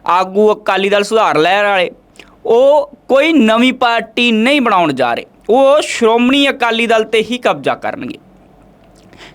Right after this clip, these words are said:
ਕਿਵੇਂ ਕਰਨਗੇ, ਇਹ ਇੱਕ ਅਲੱਗ ਗੱਲ ਹੈ, ਪਰ ਇਹ ਗੱਲ ਕਿੱਥੋਂ ਨਿਕਲ ਕੇ ਆਈ ਹੈ, ਸਵਾਲ ਤਾਂ ਇਹ ਹੈ ਨਾ। ਸਵਾਲ ਇਹ, ਜਿਹੜਾ ਸਵਾਲ ਹੈ, ਇਹਦਾ ਉੱਤਰ ਇਹ ਹੈ ਕਿ ਗੱਲ ਕਿਸੇ ਹੋਰ ਨੇ ਨਹੀਂ ਕਹੀ।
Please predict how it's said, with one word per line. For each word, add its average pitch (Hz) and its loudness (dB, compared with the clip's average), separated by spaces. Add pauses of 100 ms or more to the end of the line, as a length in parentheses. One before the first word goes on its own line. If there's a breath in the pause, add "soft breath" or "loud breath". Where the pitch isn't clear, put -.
(100)
ਕਿਵੇਂ 262 0
ਕਰਨਗੇ, 269 -2
ਇਹ 247 2
ਇੱਕ 247 -2
ਅਲੱਗ 185 0
ਗੱਲ 113 -6
ਹੈ, - -14 (120)
ਪਰ 233 0
ਇਹ 277 0
ਗੱਲ 262 0
ਕਿੱਥੋਂ 269 -6
ਨਿਕਲ 151 -4
ਕੇ 104 -6
ਆਈ 80 -12
ਹੈ, - -18
ਸਵਾਲ 143 -2
ਤਾਂ 185 -4
ਇਹ 202 0
ਹੈ 113 -2
ਨਾ। 165 -6 (680 loud breath)
ਸਵਾਲ 240 0
ਇਹ, 294 2
ਜਿਹੜਾ 202 -2
ਸਵਾਲ 214 0
ਹੈ, 233 0
ਇਹਦਾ 247 0
ਉੱਤਰ 240 -2
ਇਹ 247 2
ਹੈ 240 0
ਕਿ 247 -2
ਗੱਲ 233 0
ਕਿਸੇ 233 -4
ਹੋਰ 240 0
ਨੇ 247 -4
ਨਹੀਂ 254 -2
ਕਹੀ। 127 -6